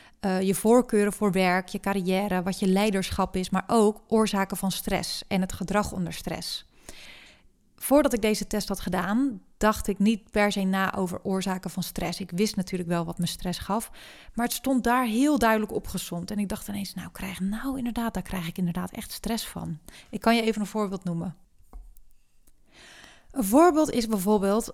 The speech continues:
ehm, dat mijn persoonlijkheidstype, staat hier,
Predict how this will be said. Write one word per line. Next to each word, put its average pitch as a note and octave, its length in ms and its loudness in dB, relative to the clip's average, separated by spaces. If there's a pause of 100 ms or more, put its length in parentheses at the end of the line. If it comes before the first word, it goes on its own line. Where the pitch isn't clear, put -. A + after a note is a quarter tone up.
ehm, G3 640 2 (120)
dat A3+ 260 2
mijn G3 180 2
persoonlijkheidstype, G#3 920 0
staat F#3+ 340 0
hier, F#3+ 300 2